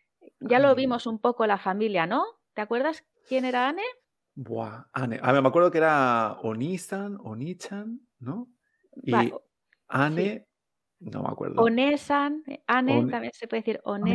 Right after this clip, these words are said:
Speaker 1: One-san.
Speaker 2: Ah,
Speaker 3: Claro.
Speaker 2: vale, es otra manera de decir One-san.
Speaker 1: Sí,
Speaker 2: ¿O
Speaker 1: ¿eh?
Speaker 2: no?
Speaker 1: hermana mayor, ¿eh?
Speaker 2: Vale. Onesan es hermana mayor.
Speaker 1: Sí,
Speaker 3: Ujú.
Speaker 1: Anne
Speaker 2: Y,
Speaker 1: también.
Speaker 2: y Anne también. Ok,
Speaker 1: Sí.
Speaker 2: vale, perfecto. ¿Eh?
Speaker 1: Mm.
Speaker 2: Vale,
Speaker 1: Vale.
Speaker 2: Anne.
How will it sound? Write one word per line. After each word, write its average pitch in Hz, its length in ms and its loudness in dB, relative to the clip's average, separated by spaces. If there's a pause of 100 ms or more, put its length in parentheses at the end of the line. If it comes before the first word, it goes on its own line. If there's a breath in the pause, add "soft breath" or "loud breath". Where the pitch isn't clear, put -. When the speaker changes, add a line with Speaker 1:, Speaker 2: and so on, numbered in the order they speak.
Speaker 1:
One-san. - 400 -4
Speaker 2:
Ah, 147 180 2
Speaker 3:
Claro. 170 360 4
Speaker 2:
vale, 143 500 10
es 147 120 2
otra 175 180 10
manera 151 260 8
de 139 80 12
decir 156 420 6
One-san. 117 800 2 (220)
Speaker 1:
Sí, 208 240 0
Speaker 2:
¿O 120 80 0
Speaker 1:
¿eh? - 40 2
Speaker 2:
no? - 60 2 (100)
Speaker 1:
hermana 247 500 0
mayor, 160 440 0 (480)
¿eh? 254 100 -10
Speaker 2:
Vale. - 260 -4
Onesan 185 560 6
es 131 100 0
hermana 120 260 4
mayor. 175 600 2
Speaker 1:
Sí, - 320 -4
Speaker 3:
Ujú. 214 160 2
Speaker 1:
Anne 247 280 4
Speaker 2:
Y, - 100 -20
Speaker 1:
también. 165 400 0 (240)
Speaker 2:
y 143 160 6
Anne 165 260 8
también. 120 500 -2 (140)
Ok, 117 200 0
Speaker 1:
Sí. 101 160 -6
Speaker 2:
vale, 107 200 0
perfecto. - 500 -8 (160)
¿Eh? - 60 -6
Speaker 1:
Mm. 220 280 -6 (580 loud breath)
Speaker 2:
Vale, 143 240 6
Speaker 1:
Vale. - 140 -8
Speaker 2:
Anne. 127 300 4